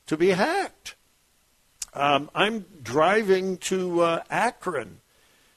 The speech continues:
and, uh, Joy calls me on the cell phone. She says, "Oh, boy." I said, "What? What?" She said, "I was just pulling up our banking, and, uh, you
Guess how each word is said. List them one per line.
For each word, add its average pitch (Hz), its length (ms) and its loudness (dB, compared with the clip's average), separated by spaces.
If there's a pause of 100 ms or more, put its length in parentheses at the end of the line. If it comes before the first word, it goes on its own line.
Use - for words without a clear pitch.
(140)
and, 139 440 0
uh, 147 100 -2
Joy 269 500 0 (160)
calls 156 400 0
me 165 240 0
on 139 680 -4
the 151 100 -2
cell 233 240 0
phone. 156 640 -2
She 151 220 -6
says, 131 300 -4
"Oh, 147 120 2
boy." 185 720 4
I 127 220 -2
said, 139 200 0
"What? 208 480 4
What?" 196 500 2 (1000)
She 175 200 -2
said, 196 220 2
"I 185 60 6
was 160 160 0
just 247 180 -2
pulling 226 300 2
up 196 160 -2
our 165 160 4
banking, 214 920 2 (540)
and, 160 360 2
uh, 165 200 2 (460)
you 233 160 2